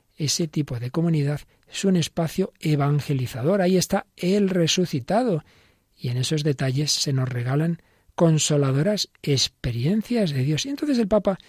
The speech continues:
relata algo que, bueno, relata, cita, mejor dicho, algo que relató Santa Teresita del Niño Jesús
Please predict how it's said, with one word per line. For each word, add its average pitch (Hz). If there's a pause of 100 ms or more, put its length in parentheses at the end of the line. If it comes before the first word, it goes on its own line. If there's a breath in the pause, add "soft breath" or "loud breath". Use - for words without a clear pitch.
(380 soft breath)
relata 180
algo 180 (560 soft breath)
que, 123
bueno, 123
relata, 117
cita, 165
mejor 156
dicho, 165 (480 soft breath)
algo 185
que -
relató 175
Santa 160
Teresita 151
del 185
Niño 180
Jesús 139